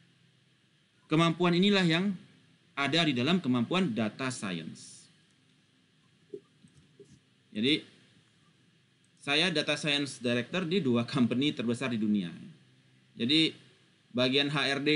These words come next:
itu ya kerjaannya begini. Dia memantau sosial media kita. Saya nggak berani sembarangan di sosial media sejak saat itu.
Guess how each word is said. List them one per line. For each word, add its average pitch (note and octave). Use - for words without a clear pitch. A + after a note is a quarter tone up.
itu G3
ya E3+
kerjaannya C3+
begini. A#2
Dia B2+
memantau C3+
sosial C3+
media A#2+
kita. G2
Saya G3
nggak C#3+
berani D3
sembarangan D3
di C3+
sosial A#2+
media B2
sejak A2
saat G2+
itu. F#2